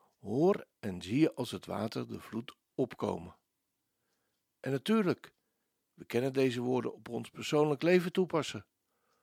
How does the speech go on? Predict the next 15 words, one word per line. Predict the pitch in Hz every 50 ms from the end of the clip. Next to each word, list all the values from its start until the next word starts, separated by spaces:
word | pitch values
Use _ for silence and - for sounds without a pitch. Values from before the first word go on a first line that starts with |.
| _ _ _ _ _ _
God | _ - 120 - - 123
is | 113 -
koning | - 202 202 202 202 190 190 175 151 117
en | 104 95
staat | - - 117 113 113 110
boven | 117 127 131 131 123 139 151
uw | 151 139
persoonlijke | - 139 - - 208 214 220 220 - 240
omstandigheden. | 226 202 - - 143 117 120 110 - - 113 107 104 95 95 95 - _ _ _ _ _ _ _ _ _ _ _ _ _
En | - 139 139 131 113
soms | - - - - 269 254 240 233 226 - - - - _ _
lijkt | - 151 165 180 190 190 180 -
het | 190 165
misschien | 165 175 147 - - 165 160 151
wel | 139 135 131 131 139 135